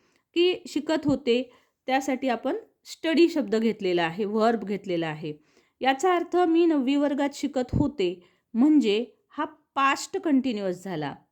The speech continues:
त्याच्या सूत्रानुसार आपण वाक्य केलेलं आहे, "I was studying in the ninth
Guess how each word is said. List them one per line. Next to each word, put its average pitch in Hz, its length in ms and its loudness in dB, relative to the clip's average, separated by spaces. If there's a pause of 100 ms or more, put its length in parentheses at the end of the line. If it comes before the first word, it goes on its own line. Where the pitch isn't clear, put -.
त्याच्या 269 300 -2
सूत्रानुसार 285 640 0
आपण 247 260 -2
वाक्य 226 300 -6
केलेलं 208 360 -6
आहे, 202 140 -6 (400)
"I 240 60 -8 (300)
was 190 420 -2 (100)
studying 262 520 0 (1300)
in 254 220 8
the 262 140 4 (340)
ninth 208 400 -4